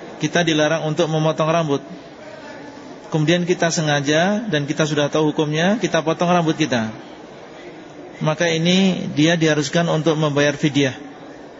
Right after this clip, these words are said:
Kapan? Ketika dia tahu dan dia sengaja dan tidak lupa, maka dia membayar fidyah, yaitu diberikan tiga, satu di antara tiga pilihan.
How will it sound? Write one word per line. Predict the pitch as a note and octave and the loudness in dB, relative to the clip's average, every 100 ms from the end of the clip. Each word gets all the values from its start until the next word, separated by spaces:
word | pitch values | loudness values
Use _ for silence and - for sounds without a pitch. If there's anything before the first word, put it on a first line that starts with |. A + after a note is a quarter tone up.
| - - - - - - | -20 -20 -20 -20 -12 -4
Kapan? | C#3+ E3 F#3+ | 0 0 0
Ketika | F3+ E3 E3+ | 0 0 0
dia | D#3 D#3 | 2 0
tahu | D3 D3 D#3 G#3 D4+ A#3 | 2 0 2 0 -2 -2
dan | D#3 D3+ | 0 2
dia | D#3+ | 2
sengaja | E3 D#3+ D3 B2 G#2+ - - - - - - | 2 2 2 0 -6 -12 -16 -16 -16 -16 -10
dan | - D3 | -2 0
tidak | F3+ F3 | 2 2
lupa, | D#3+ E3+ D3+ A2+ - - - - - - - - - - - D3 | 2 2 0 -4 -16 -18 -18 -18 -18 -20 -20 -18 -18 -18 -8 -4
maka | D3+ E3+ | 0 2
dia | D#3+ E3+ | 2 2
membayar | E3 D3+ C#3 | 4 2 2
fidyah, | D3+ C3 D#3 G#3 F#3+ | 0 2 4 4 2
yaitu | D3 D3+ F3+ D#3+ | 0 2 2 2
diberikan | D#3+ C#3+ D3 E3 F3 | 0 0 0 0 0
tiga, | E3+ D3+ E3 F3+ F#3+ - - | 0 2 2 2 0 -6 -12
satu | - D#3+ D3 F3 | -2 0 2 2
di | |
antara | D3 D3+ D#3+ E3 | 2 2 0 0
tiga | D3 D#3+ | 0 0
pilihan. | D#3 C#3+ A#2+ | 2 0 0